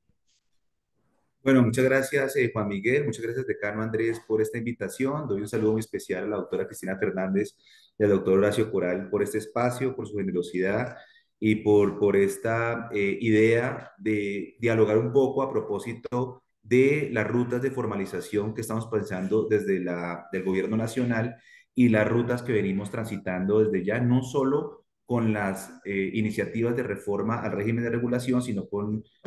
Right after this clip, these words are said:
la política de empleo y formalización que desde ya el Ministerio del Trabajo viene liderando y, por supuesto, todo el gobierno nacional. Yo quisiera simplemente empezar con una reflexión general,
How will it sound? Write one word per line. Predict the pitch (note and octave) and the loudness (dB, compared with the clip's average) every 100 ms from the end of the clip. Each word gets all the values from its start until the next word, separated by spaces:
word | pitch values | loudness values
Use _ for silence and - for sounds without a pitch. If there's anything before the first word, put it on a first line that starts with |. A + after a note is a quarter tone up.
| - | -2
la | G#2 G#2 | 0 2
política | G2+ G#2+ A#2 A2+ A2+ | 4 2 0 0 0
de | G2+ | 0
empleo | F2 G#2 A2 | 0 2 2
y | |
formalización | A2 G#2+ G2 F#2 F2 F#2+ | 2 0 -2 -4 -6 -6
que | G2+ G#2 | -2 -2
desde | G2+ F#2+ | 0 0
ya | F#2+ F#2+ - - - - | 0 0 -4 -12 -18 -2
el | A2 | 0
Ministerio | G#2+ G2 - G2 G#2+ | 0 -2 -2 0 0
del | |
Trabajo | A2 F#2+ F#2 G#2 | 0 -2 0 -2
viene | G#2+ G#2 G2+ G#2+ | 0 -2 -4 -6
liderando | F#2+ G#2 F#2+ A#2 F3 C#3+ | -4 -2 0 0 -2 -4
y, | |
por | G#2 | -6
supuesto, | G2 F#2+ F#2+ G#2+ | -6 -8 -6 -2
todo | G#2+ | 0
el | |
gobierno | G#2 F#2+ F#2+ | 2 0 -2
nacional. | G2+ G#2 F#2 E2 - _ - - - - - - | -6 -6 -6 -6 -10 _ -20 -20 -20 -16 -8 0
Yo | C#3+ | 2
quisiera | D#3+ E3+ | 4 2
simplemente | E3 E3+ E3 E3+ | 2 2 0 0
empezar | C#3 C#3 C3 | 0 0 0
con | C#3 | 0
una | |
reflexión | C#3+ A#2+ A2+ G#2+ | 0 -2 -4 -4
general, | C#3 G#2+ G2+ G2+ | 0 0 0 -2